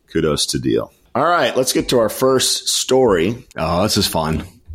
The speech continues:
Speaker 1: This is mainly a soundbite that we're gonna play and, and comment on the other side, but I do wanna give some context to this.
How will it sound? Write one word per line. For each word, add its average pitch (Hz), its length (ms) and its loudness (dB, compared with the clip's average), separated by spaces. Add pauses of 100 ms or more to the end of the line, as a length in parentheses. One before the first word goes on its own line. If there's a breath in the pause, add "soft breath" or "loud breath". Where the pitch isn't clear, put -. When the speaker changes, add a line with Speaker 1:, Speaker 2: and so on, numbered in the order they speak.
(120)
Speaker 1:
This - 160 -2
is 147 60 2
mainly 139 320 2
a - 40 2
soundbite 92 680 0
that 85 120 2
we're 85 80 0
gonna 85 140 0
play 87 420 0
and, 87 340 -2
and 87 160 -2
comment 101 320 0
on 90 140 0
the 87 80 2
other 85 120 0
side, 87 320 -2
but 92 80 0
I 92 80 0
do 107 140 2
wanna 107 200 2
give 92 200 0
some 87 160 -4
context 95 540 -2
to 73 60 -4
this. 80 240 0